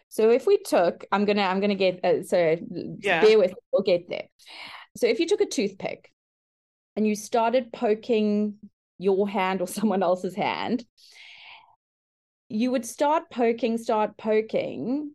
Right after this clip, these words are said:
Speaker 1: and you would experience pain before you broke the skin with the toothpick.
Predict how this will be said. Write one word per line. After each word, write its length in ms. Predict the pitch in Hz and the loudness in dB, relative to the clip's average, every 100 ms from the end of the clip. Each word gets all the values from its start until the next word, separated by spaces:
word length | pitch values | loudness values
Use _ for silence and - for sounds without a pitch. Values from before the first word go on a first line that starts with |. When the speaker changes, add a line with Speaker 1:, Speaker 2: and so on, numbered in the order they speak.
| _ | _
Speaker 1:
and 240 | 220 226 208 | -2 -2 -2
you 260 | 233 262 277 | -4 -6 -6
would 140 | 320 | -6
experience 1400 | 359 - - - - 269 277 294 269 165 113 156 226 - | -6 -10 -20 -12 -4 -2 -2 -2 0 0 -2 -6 -8 -10
pain 800 | - - 123 160 127 131 269 392 - _ _ _ _ _ _ _ _ _ _ | -14 -6 -4 -4 -6 -4 -4 -6 -12 _ _ _ _ _ _ _ _ _ _
before 760 | 220 220 - - 285 285 277 | -4 -4 -6 -4 2 4 2
you 160 | 240 214 | 2 0
broke 300 | 185 185 190 | 0 0 -2
the 100 | 170 | -10
skin 480 | 170 - 120 85 92 | -12 -6 -6 -6 -8
with 160 | 165 | -8
the 80 | - | -8
toothpick. 640 | 175 160 156 - - - | -10 -10 -10 -12 -12 -12